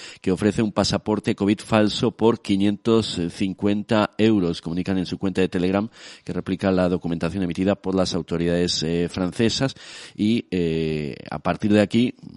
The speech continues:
porque también nos constan otros certificados que se están ofreciendo a precios más bajos, pero, eh, lo que nosotros queremos saber es qué puede suceder si a uno le pillan con un, eh, pasaporte covid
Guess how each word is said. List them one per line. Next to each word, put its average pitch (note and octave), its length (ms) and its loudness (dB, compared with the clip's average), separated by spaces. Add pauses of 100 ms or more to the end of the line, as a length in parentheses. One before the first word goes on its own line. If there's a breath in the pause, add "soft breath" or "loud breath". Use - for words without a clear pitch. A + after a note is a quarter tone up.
(140)
porque - 200 -12
también E2 180 -4
nos E2+ 120 -4
constan F2+ 340 -4
otros F#2+ 300 -2
certificados F#2+ 500 0
que G2+ 120 0
se F2 80 -4
están F#2+ 180 -2
ofreciendo F#2 420 0
a E2 100 0
precios F#2+ 420 0
más E2+ 180 -2
bajos, G#2+ 320 2
pero, F#2+ 240 0 (320 loud breath)
eh, F#2 260 4
lo F#2 160 4
que F#2 140 0
nosotros F#2 400 -2
queremos G#2 280 0
saber A2 320 4
es G#2 180 2
qué B2 200 4
puede A#2+ 360 6
suceder A#2 600 4 (320 loud breath)
si - 140 -4
a F#2+ 80 4
uno A2 180 4
le G#2+ 120 4
pillan A#2 420 4
con A2 220 -2
un, G2+ 280 -2
eh, F2 440 -2 (520)
pasaporte G2+ 600 0
covid G2 360 2